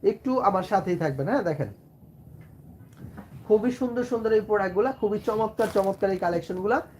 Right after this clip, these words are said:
একেবারে যুগ উপযোগী, সময় উপযোগী এই প্রোডাক্টগুলা পেয়ে যাবেন আমাদের হাসিব পারফেক্ট ফ্যাশনে। সব সময় সবার আগে সবচেয়ে সেরা মানের প্রোডাক্ট সবচেয়ে কম দামে দিয়ে থাকি আমরা হাসিব পারফেক্ট ফ্যাশন, ইনশাআল্লাহ। যারা হচ্ছে এই ধরনের বেস্ট কোয়ালিটির প্রোডাক্টগুলো নিতে চান,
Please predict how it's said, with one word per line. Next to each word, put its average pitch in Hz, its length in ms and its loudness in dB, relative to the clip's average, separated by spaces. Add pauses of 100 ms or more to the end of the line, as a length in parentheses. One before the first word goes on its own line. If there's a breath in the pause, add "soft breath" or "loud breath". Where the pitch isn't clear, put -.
(220 loud breath)
একেবারে 214 380 2
যুগ 208 240 0
উপযোগী, 226 460 -4
সময় 214 340 0
উপযোগী 220 380 -4
এই 220 60 0
প্রোডাক্টগুলা 202 520 0
পেয়ে 202 180 0
যাবেন 202 260 -2
আমাদের 170 320 0
হাসিব 165 380 -4
পারফেক্ট 160 340 -2
ফ্যাশনে। 185 340 -4 (520 loud breath)
সব 226 260 4
সময় 240 320 4
সবার 202 320 6
আগে 202 200 2
সবচেয়ে 220 400 -4
সেরা 196 220 0
মানের 196 260 0
প্রোডাক্ট 202 300 0
সবচেয়ে 190 340 -4
কম 196 220 0
দামে 202 200 2
দিয়ে 196 160 2
থাকি 254 340 -2 (360 loud breath)
আমরা 180 220 2
হাসিব 185 340 2
পারফেক্ট 165 360 0
ফ্যাশন, 202 260 -4
ইনশাআল্লাহ। 139 440 -2 (380 loud breath)
যারা 170 220 8
হচ্ছে 220 280 2
এই 214 220 6
ধরনের 208 300 4
বেস্ট 196 340 4
কোয়ালিটির 220 400 2
প্রোডাক্টগুলো 196 480 2
নিতে 190 260 -2
চান, 220 260 2